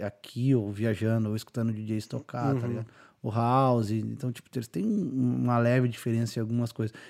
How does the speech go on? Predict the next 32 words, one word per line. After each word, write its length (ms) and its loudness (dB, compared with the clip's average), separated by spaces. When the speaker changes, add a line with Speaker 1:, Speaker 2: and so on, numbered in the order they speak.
Speaker 1:
É 80 -2
claro 300 4
que 100 -6
de 80 2
uns 220 4
anos 220 6
pra 160 0
cá, 420 -2
agora, 500 0
sei 160 -8
lá, 260 -8
três, 400 -2
quatro, 500 -8
cinco 380 -8
anos, 460 0
o 40 -2
Brasil 280 0
cresceu 400 4
muito 500 6
e 40 -2
se 100 -20
tran-, 260 -2
começou 280 2
a 20 -2
se 80 -8
tornar 400 4
também 260 2
algumas 300 4
referências 580 0
sonoras, 680 0
né? 100 2
Speaker 2:
Uhum. 280 -4